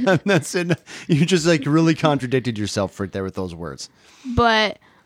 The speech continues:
Speaker 2: mine is that chocolate and meat don't go together, and Dad's is that they do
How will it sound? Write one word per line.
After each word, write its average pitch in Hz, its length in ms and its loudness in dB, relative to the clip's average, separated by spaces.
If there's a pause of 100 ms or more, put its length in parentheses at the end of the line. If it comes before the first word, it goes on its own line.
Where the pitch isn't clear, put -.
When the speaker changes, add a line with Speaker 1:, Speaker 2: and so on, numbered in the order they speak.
(140)
Speaker 2:
mine 233 720 4
is 240 240 0
that 208 380 0
chocolate 214 400 0
and 214 120 -2
meat 214 200 -4
don't 254 240 4
go 247 140 2
together, 202 600 0
and 196 580 -2 (500)
Dad's 196 420 0
is 196 180 -6
that 185 460 -2
they 175 160 -4 (200)
do 233 440 2